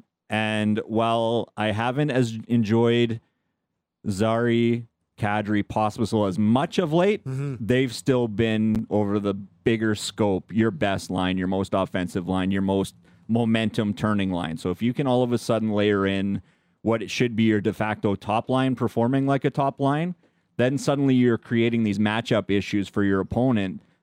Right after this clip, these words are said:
Speaker 1: that we've anticipated for a season and a half now, I guess you could say,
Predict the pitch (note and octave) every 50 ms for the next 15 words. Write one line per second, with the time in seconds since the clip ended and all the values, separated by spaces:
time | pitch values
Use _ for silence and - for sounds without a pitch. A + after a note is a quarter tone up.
0 | _ - A2 A2 A2 G#2 A2 A2+ A2 A2 A2 G2+ A2 - - A2+ A#2 A2+ - D3
1 | D3+ D3 - D#3 C#3 - C3 A2+ G#2+ G#2 G#2+ G2+ E2+ - A2 G#2+ G#2 G#2 G#2 F#2
2 | G2 G2+ - - G#2 - - - C#3 C#3 A#2+ B2 A#2 A2+ A2 A2 G2+ G2 G#2+ A2
3 | A2+ A#2+ - - A2 F#2+ F#2 F2+ F2 E2+ E2 E2+ F#2 F2+ - - F#2 - - F#2
4 | - - - E2+ E2 F2+ F2+ F2